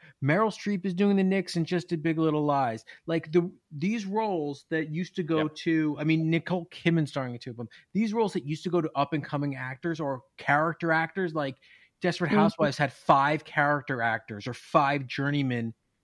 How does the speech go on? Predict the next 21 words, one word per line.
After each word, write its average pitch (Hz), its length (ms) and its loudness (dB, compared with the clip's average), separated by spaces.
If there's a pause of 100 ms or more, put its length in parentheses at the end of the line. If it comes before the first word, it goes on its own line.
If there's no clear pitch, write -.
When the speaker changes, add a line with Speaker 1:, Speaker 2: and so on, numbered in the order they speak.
(140)
Speaker 1:
women 131 500 4
Speaker 2:
Mm-hmm. 110 100 -4 (480)
Speaker 1:
who 165 80 6
wound 143 300 2
up 135 120 -6
playing 139 340 0
these 117 200 -2
lead 131 260 -2
roles. 117 720 -4
I 131 40 -8
mean, 131 220 -4
and 135 100 -2
Eva 143 180 8
Longoria 127 320 4
Speaker 2:
Yep. 120 100 2
Speaker 1:
was 113 100 -6
on 113 120 -2
her 113 60 -2
way 107 200 -2
up, 90 200 -10
but 127 120 -8